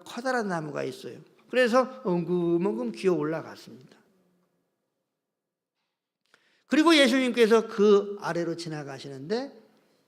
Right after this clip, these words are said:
올라가 있는 삭개오를 아셨어요.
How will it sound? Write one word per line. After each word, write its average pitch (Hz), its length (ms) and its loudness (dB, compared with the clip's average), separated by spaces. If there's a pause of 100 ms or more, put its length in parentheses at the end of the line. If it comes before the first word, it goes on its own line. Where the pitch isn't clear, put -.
(440)
올라가 277 400 10
있는 262 260 -2
삭개오를 269 720 -4
아셨어요. 143 580 -10